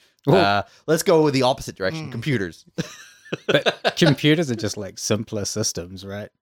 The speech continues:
Speaker 1: Biology is the still systems, just way more complicated.
Speaker 2: When, the thi-, I, I, I ki-, I guess I see where you're coming from, but when I think about, like, computers, I think a lot of math.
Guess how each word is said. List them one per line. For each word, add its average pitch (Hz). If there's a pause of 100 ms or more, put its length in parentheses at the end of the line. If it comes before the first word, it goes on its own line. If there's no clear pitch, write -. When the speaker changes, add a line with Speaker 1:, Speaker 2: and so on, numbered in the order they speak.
(120)
Speaker 1:
Biology 113
is 101
the 87 (680)
still 113
systems, 104
just - (160)
way 110
more 104
complicated. 110
Speaker 2:
When, - (200)
the 123
thi-, 143
I, 127
I, 131 (140)
I 120
ki-, -
I 123
guess 143
I 170
see -
where 127
you're 113
coming 123
from, 92 (480)
but 107
when 110
I 127
think 139
about, 104 (440)
like, 87 (1300)
computers, 87
I 90
think 87
a 82
lot 85
of 76
math. -